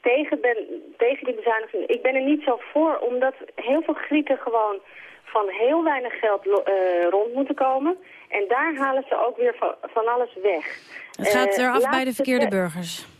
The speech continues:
Speaker 1: Ja, laten ze het weghalen bij de mensen die echt heel veel geld hebben en villa-wij-, in villa-wijken wonen. En ja, er is toch gewoon heel veel corruptie, eh, geweest in al die jaren. En het, het, het wordt gewoon niet aangepakt daar waar het aangepakt moet worden. Dus daarom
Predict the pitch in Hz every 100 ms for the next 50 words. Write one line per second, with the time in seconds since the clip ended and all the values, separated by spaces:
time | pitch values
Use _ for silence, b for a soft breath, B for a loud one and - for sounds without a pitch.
0 | _ 240 269 214 311 415 349 311 302 466
1 | 302 339 320 302 285 269 269 269 277 285
2 | 277 262 247 - 359 - 269 226 208 -
3 | 196 185 202 208 - 214 - 311 320 247
4 | 208 - 220 220 277 285 247 202 185 185
5 | 175 170 170 208 349 B B B B B
6 | B - 262 240 - - 240 185 - 208
7 | 269 - 311 311 294 285 294 294 277 277
8 | 247 262 294 - 262 247 233 220 208 202
9 | 190 180 180 - 196 190 185 196 190 233
10 | 294 320 277 226 240 240 214 196 - 220
11 | - - - - 233 285 294 269 247 262
12 | 311 - 269 - - 240 - 240 220 208
13 | 202 - 302 320 - 175 165 160 - 160
14 | 156 180 - 214 240 269